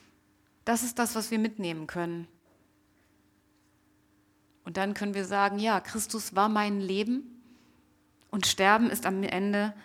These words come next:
für uns alle dann nur Gewinn. Und dann ist es eine Freude, diese Menschen alle wiederzusehen, für die wir nicht umsonst gebetet, denen wir nicht umsonst Gottes Ermutigung weitergegeben haben und für die wir nicht umsonst Gottes Liebe gelebt haben.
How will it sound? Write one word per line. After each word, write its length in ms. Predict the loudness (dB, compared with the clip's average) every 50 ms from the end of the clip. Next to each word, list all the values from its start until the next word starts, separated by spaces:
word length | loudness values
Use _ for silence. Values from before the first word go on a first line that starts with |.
| -20 -16
für 200 | -10 -8 -6 -4
uns 180 | -2 -4 -4 -2
alle 280 | -2 -2 -2 -2 -2
dann 220 | -2 -2 0 0 0
nur 200 | 0 0 -2 -2
Gewinn. 480 | -4 -4 -2 0 0 0 0 -2 -6 -8 -14 -18 -20 -20 -20 _ _ _ _ _ _ _ _ _ _ _ _ _ _ _ _ _ _ _ _ _ _ _ _ -10 -4
Und 140 | 0 4 4
dann 100 | 4 4
ist 120 | 4 2
es 100 | 0 0
eine 180 | 0 0 0 0
Freude, 640 | -2 -2 4 8 8 10 10 8 6 2 0 -2 -4 -10 -20 -20 -12 -6
diese 200 | -4 -4 -2 -2
Menschen 460 | 0 0 0 0 0 0 -2 -2 -2 -4
alle 240 | -4 -2 -2 -4
wiederzusehen, 680 | -2 0 0 0 0 -2 -4 -8 -6 -4 -4 -2 -2 -2
für 100 | -2 -2
die 140 | 0 2 4
wir 100 | 6 8
nicht 200 | 8 8 6 4
umsonst 440 | 4 4 8 8 8 8 6 4 0
gebetet, 500 | 0 0 2 4 2 4 4 0 0 0
denen 220 | 0 0 0 2
wir 80 | 2 4
nicht 220 | 4 4 2 2
umsonst 520 | 2 0 4 6 6 6 6 6 2 -2 -6 -10 -12 -12 -12 -12 -8 -6
Gottes 240 | -6 -4 -4 -4 -4
Ermutigung 640 | -2 -2 0 0 0 0 0 -2 -2 -2 0 2 4
weitergegeben 760 | 4 4 4 0 -2 -4 -4 -4 -2 -2 -2 0 0 0
haben 280 | 2 2 2 2 0 0
und 200 | -2 -2 -4 -6 -12 -16 -18 -18 -18 -20 -20 -20 -20 _ _ _ _ _ -10
für 120 | -6 -2 2
die 140 | 2 4
wir 100 | 6 8
nicht 180 | 8 8 6 6
umsonst 520 | 2 0 2 2 4 4 4 2 0 -4
Gottes 280 | -6 -8 -6 -6 -8 -8
Liebe 260 | -6 -6 -4 -4 -4
gelebt 520 | -2 -2 0 0 0 0 -2 -4 -8 -12 -10
haben. 320 | -10 -8 -8 -10 -12 -14